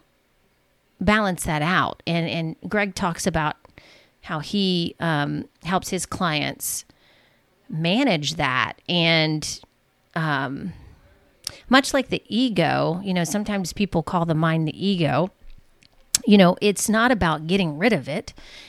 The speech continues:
It's not about, um, completely diminishing the importance of it.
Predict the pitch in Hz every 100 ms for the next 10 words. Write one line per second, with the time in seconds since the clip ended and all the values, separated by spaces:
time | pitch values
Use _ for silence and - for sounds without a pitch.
0 | - 180 - 202 214 214 180 151 143 -
1 | - - - _ _ _ _ _ _ _
2 | _ _ 185 175 147 151 - 170 - 214
3 | 220 190 175 160 151 151 - - _ _
4 | 180 160 175 226 - 185 156 156 160 170
5 | 160 - 254 330 220 - 127 123 156